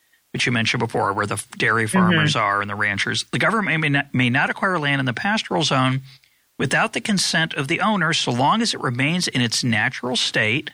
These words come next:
Speaker 1: or is used exclusively for ranching and dairying purposes." And of course,
Speaker 2: Yeah.
Speaker 1: that description grandfathered in essentially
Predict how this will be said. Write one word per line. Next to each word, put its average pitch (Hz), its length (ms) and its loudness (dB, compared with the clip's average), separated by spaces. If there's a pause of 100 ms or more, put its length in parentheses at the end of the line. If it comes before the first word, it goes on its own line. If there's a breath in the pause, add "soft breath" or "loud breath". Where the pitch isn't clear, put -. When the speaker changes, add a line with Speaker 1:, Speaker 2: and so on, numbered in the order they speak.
(440 soft breath)
Speaker 1:
or 160 120 2
is 147 160 2
used 185 260 0
exclusively 175 640 0
for 165 180 -2
ranching 143 600 2
and 117 260 0
dairying 131 580 2
purposes." 123 720 -2 (580 soft breath)
And 147 100 0
of 139 60 -2
course, 165 220 2
Speaker 2:
Yeah. 170 100 4
Speaker 1:
that 165 260 -2
description 151 960 0 (540)
grandfathered 151 840 2
in 127 280 0
essentially 117 920 0